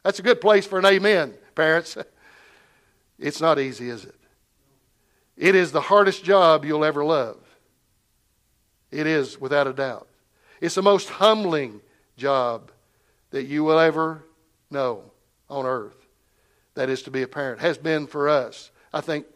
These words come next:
most all of you would agree with that. And children need to know what I've said already. There are no perfect parents. And have you thought about this? There are no professional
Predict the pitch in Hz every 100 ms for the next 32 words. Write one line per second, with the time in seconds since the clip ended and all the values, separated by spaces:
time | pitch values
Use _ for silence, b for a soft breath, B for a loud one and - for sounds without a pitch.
0 | _ - 139 - 147 143 135 139 131 127
1 | 131 139 127 120 b b b - - 139
2 | 123 123 147 - 233 269 185 147 139 b
3 | b b b b 151 180 160 165 202 196
4 | 170 165 - 220 185 170 208 180 139 B
5 | - 170 180 202 196 196 196 190 - 202
6 | 196 165 - 165 175 196 208 - b b
7 | b b - 214 269 294 294 269 254 233
8 | 220 214 233 220 - b - 196 220 214
9 | 240 240 240 247 247 - 254 - - 285
10 | 262 - 226 202 156